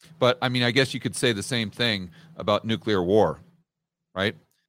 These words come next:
On one hand, the probability is very low, but unfortunately, if it were to play out,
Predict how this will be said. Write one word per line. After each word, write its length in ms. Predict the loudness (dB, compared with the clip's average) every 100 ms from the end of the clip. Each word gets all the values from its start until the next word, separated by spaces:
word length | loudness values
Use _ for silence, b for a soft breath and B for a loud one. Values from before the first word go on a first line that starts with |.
| _
On 180 | -4 0
one 200 | 2 2
hand, 340 | 2 0 -4 -8
the 80 |
probability 640 | -4 0 0 0 0 2 0
is 100 | 0
very 240 | 0 0
low, 540 | 2 2 2 2 -4 -8 _ _ _ _
but 160 | -4 -2
unfortunately, 920 | -2 -4 4 4 4 -4 -4 -6 -6 -6
if 100 | -6
it 140 | -6
were 340 | -2 4 4 4
to 120 | 0
play 300 | -2 0 0
out, 400 | -2 -6 -8